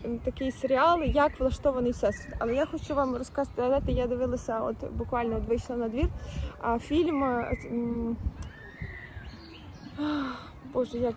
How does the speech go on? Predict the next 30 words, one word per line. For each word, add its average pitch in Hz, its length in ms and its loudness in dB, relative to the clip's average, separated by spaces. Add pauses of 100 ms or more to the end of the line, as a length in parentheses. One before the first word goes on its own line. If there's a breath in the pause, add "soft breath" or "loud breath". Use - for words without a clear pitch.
«Факультет». 285 460 4 (1040 loud breath)
Е, 226 560 0 (180)
подивіться, 269 800 2
е, - 300 -4 (220)
є 262 180 4
дуже 262 280 0
багато, 254 400 2
цей 262 220 0
фільм 254 240 0
«Чужий», 311 380 0
багато 269 340 2
підказок 254 500 0
про 247 200 -4
те, 226 300 0 (640 loud breath)
що 240 460 2 (100)
в 240 40 0
нашій 254 280 0
системі 262 560 0
зробити 247 460 2
нас, 226 400 -2 (480 loud breath)
е, 226 460 0
тупими, 247 560 2
щоб 233 220 -4
нам, 240 180 0 (220)
нами 240 300 4
було 226 200 2
легко 233 420 -2
керувати. 214 460 0 (380)
Так? 240 160 -2
Е, 214 1120 -4